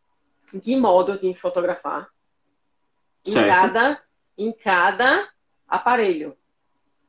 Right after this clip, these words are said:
Speaker 1: No aparelho um, no aparelho dois. Aí vinha, né? Aí, é, eu não podia identificar pessoas. Se eu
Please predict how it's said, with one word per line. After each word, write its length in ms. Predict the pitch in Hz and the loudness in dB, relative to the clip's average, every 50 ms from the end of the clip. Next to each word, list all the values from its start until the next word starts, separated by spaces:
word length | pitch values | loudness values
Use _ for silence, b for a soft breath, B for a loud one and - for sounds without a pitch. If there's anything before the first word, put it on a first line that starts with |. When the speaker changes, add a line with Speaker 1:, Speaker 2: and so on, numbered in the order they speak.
| _ _ _ _ _ _ _ _ _ _ _ _ _ _ _ _ _ _ _ _ _ _ _ _ _ _ _ - | _ _ _ _ _ _ _ _ _ _ _ _ _ _ _ _ _ _ _ _ _ _ _ _ _ _ _ -10
Speaker 1:
No 160 | 170 190 208 | -6 -6 -4
aparelho 500 | 214 214 240 220 208 202 202 208 190 190 | -2 0 2 2 2 2 0 0 -2 -2
um, 260 | 190 202 233 269 302 | 0 0 0 0 2
no 80 | 302 294 | 2 0
aparelho 420 | 269 262 233 214 226 233 240 233 | 0 0 0 0 0 -2 -2 -2
dois. 240 | 208 202 180 175 170 | -2 -2 -2 -2 -2
Aí 300 | 180 190 208 226 240 240 | -2 -2 0 -2 -2 -4
vinha, 320 | 214 226 190 165 156 160 | -4 -4 -4 -4 -6 -6
né? 260 | 165 165 190 226 269 - _ _ _ _ _ _ _ _ _ _ _ | -6 -6 -6 -6 -8 -12 _ _ _ _ _ _ _ _ _ _ _
Aí, 440 | - 180 190 196 196 185 160 147 - _ _ _ _ _ _ _ _ _ _ _ _ _ _ _ - | -4 0 0 0 0 -2 -4 -6 -12 _ _ _ _ _ _ _ _ _ _ _ _ _ _ _ 0
é, 720 | 175 175 175 170 165 160 156 156 156 151 147 147 139 135 135 - _ _ _ _ _ - - | 2 2 2 2 0 -4 -4 -6 -6 -8 -8 -10 -10 -14 -16 -18 _ _ _ _ _ -12 -8
eu 120 | 185 196 | -4 -2
não 100 | 208 220 | -2 0
podia 240 | 220 226 220 214 214 | 2 0 0 0 -2
identificar 400 | 196 185 196 196 - - - 185 | -4 -4 -6 -8 -8 -6 -6 -6
pessoas. 540 | 185 - 190 180 - - 165 160 156 165 165 | -4 -6 -8 -12 -12 -10 -8 -6 -6 -8 -10
Se 200 | _ _ - 233 | _ _ 0 2
eu 160 | 233 254 254 | 2 2 0